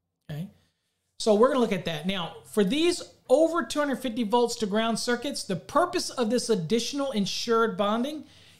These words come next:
is to eliminate the shock hazard created by that higher voltage. Equipment can be energized by the fault that is downstream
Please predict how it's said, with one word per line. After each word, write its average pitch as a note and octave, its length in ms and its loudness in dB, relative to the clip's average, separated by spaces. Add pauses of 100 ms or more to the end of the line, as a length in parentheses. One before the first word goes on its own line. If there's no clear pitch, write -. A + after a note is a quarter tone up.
is A3 180 0
to A3 160 2
eliminate C4+ 600 2
the F3+ 60 -2
shock A3 380 -4
hazard A3+ 380 -2
created F#3+ 420 0
by F3 140 -2
that F#3 140 -4
higher E3 260 0
voltage. - 640 -2 (640)
Equipment D4 560 -2
can C#4+ 340 -4
be D4 220 -4
energized G#3+ 580 -2
by F#3 140 0
the C#4+ 100 0
fault G#3 540 -4
that G3 120 0
is F#3+ 160 0
downstream A#3+ 1000 -2